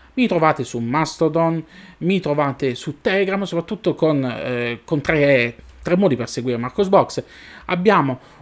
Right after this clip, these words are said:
un, eh, canale, eh, dove posto le notizie di-, dedicate al blog, ma anche altre cosine che mi passano per la mente, che, link che trovo interessanti, che potete utilizzare anche a mo' di feed reader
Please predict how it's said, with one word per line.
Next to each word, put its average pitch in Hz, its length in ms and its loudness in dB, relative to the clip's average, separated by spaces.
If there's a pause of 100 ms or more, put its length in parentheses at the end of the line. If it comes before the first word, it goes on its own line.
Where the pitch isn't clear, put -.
un, 202 340 2
eh, 123 340 -2
canale, 131 800 0
eh, 123 280 -6
dove 165 280 0
posto 170 260 0
le 123 80 -4
notizie 139 600 -2
di-, 120 580 -6 (180)
dedicate 117 640 -2
al 113 160 -8
blog, 170 420 4
ma 131 100 0
anche 120 300 -4
altre 110 320 -8
cosine 117 340 -8
che 117 100 -10
mi 117 120 -8
passano 117 340 -10
per 107 100 -12
la 120 80 -8
mente, 156 380 -4
che, - 180 -10 (340)
link 147 320 -4
che 123 120 -8
trovo 135 180 -6
interessanti, 175 800 -4 (300)
che - 120 0
potete 165 300 0
utilizzare 135 420 0
anche 127 200 -4
a - 20 -6
mo' 131 140 -2
di 123 100 -4
feed 135 240 -6
reader 123 480 -4